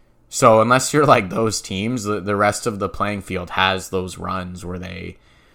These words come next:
are successful. And, and if we're gonna talk about the Marlies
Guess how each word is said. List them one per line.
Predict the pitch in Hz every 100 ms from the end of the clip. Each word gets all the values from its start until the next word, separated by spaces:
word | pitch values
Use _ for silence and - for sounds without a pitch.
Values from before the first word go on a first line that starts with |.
| _ _ -
are | 98
successful. | - - 131 - 107
And, | 101
and | 107
if | 113
we're | 131
gonna | 135
talk | 131 135
about | 120
the | 101
Marlies | 98 120 113 101 90 -